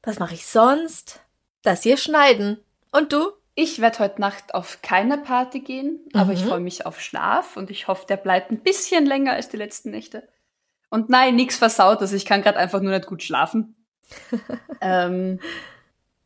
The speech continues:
Speaker 1: Liegt vielleicht am Wetter.
Speaker 2: Sagen wir, es liegt am Wetter. Es liegt immer alles am Wetter, ja. Und vielleicht gehe ich später noch zu ikea, wenn ich mich trau, weil ich bräuchte ein paar Sachen. Aber da sind Menschen und das ist, es ist Freitag und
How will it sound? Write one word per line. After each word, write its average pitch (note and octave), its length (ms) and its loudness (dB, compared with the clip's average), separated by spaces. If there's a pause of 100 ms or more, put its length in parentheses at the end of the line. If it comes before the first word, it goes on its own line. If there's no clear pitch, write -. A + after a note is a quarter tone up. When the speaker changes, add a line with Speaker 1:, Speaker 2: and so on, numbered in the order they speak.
Speaker 1:
Liegt A#3+ 280 -4
vielleicht G3+ 300 0
am F3+ 120 -4
Wetter. E3 360 -4 (420)
Speaker 2:
Sagen C4 340 2
wir, A3+ 60 2
es A3 80 -6
liegt G#3+ 180 -8
am F#3+ 100 -6
Wetter. F#3+ 280 -2
Es - 140 -10
liegt G3+ 200 -12
immer G3 220 -6
alles F#3 260 -14
am F#3 100 -12
Wetter, - 360 -12
ja. G3+ 180 -14 (280)
Und G#3 420 -4
vielleicht G#3+ 720 -2
gehe A3 200 -6
ich B3+ 180 -10
später A3 520 -6
noch A#3+ 220 -4
zu - 200 -12
ikea, G#3+ 680 -8 (180)
wenn B3+ 180 -2
ich C#4 160 -6
mich C#4 220 -6
trau, C4+ 540 -4 (240)
weil G#3+ 160 2
ich A3 160 -8
bräuchte G3+ 320 -2
ein A3+ 60 -6
paar G3 160 -4
Sachen. F#3+ 580 -10
Aber G3 540 -6
da A3 100 -4
sind A3+ 220 -2
Menschen B3+ 600 -4
und A3+ 220 -6
das A#3 160 -8
ist, - 340 -8
es - 200 -12
ist A3+ 160 -4
Freitag C#4+ 720 -6
und A3 340 -6